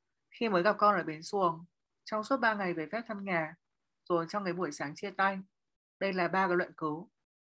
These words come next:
Tức là em có thể tách ra thành ba cái đoạn văn nhỏ và chúng ta sẽ trình bày theo kiểu diễn dịch hoặc là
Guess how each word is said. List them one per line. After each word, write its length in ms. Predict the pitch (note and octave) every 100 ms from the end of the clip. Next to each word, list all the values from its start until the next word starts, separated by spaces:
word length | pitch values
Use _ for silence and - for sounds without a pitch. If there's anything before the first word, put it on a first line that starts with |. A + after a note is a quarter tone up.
| _ _ _
Tức 120 | C4+
là 200 | C4 G3 -
em 180 | G3 F#3+
có 160 | D#3
thể 320 | - F#3 C3+ - _ _ _
tách 140 | C4 C#4 -
ra 240 | G3+ G3
thành 280 | F#3+ D#3+ D#3
ba 160 | F#3
cái 80 | E3+
đoạn 140 | D3 A#2
văn 180 | F#3
nhỏ 260 | F#3+ D#3 - _ _ _ _ - -
và 80 | E3
chúng 160 | -
ta 160 | - G3
sẽ 60 | F#3
trình 180 | F#3 E3+
bày 160 | D#3+
theo 120 | F3 F#3
kiểu 140 | D#3
diễn 160 | C3+ -
dịch 140 | F#3+ F3+
hoặc 120 | D#3+
là 100 | D#3